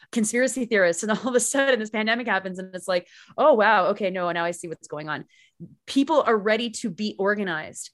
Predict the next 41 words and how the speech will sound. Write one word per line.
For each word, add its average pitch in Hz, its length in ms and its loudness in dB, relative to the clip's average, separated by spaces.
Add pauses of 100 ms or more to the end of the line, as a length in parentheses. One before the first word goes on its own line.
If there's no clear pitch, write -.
(300)
And 202 100 -2
so 220 100 -4
we 214 220 -4
absolutely 220 540 -2
need 202 180 -4
to 220 120 -8
organize. 190 580 -4
We 190 80 -8
need 196 60 -8
to 196 60 -10
have 190 220 -4
open 233 300 0
mask 208 340 -2
spaces. 240 640 -6
We 214 80 -4
have 196 160 -4
to 208 80 -8
have 185 100 -6
diverse 202 420 -4 (320)
actions 240 480 0
for 240 120 -8
people 220 240 -10
to 220 100 -8
get 208 140 -2
involved. 190 500 -2
And 262 320 0
as 208 240 -4
Alex 240 340 -2
said, 196 220 -2 (220)
we 233 100 -2
have 220 300 0 (100)
to 285 80 -6
confront 226 440 -4
the 233 80 -4
far 202 300 0
right 175 400 0
when 185 160 -2
we 196 100 -6
have 175 300 -4
the 170 140 -10
chance. - 640 -6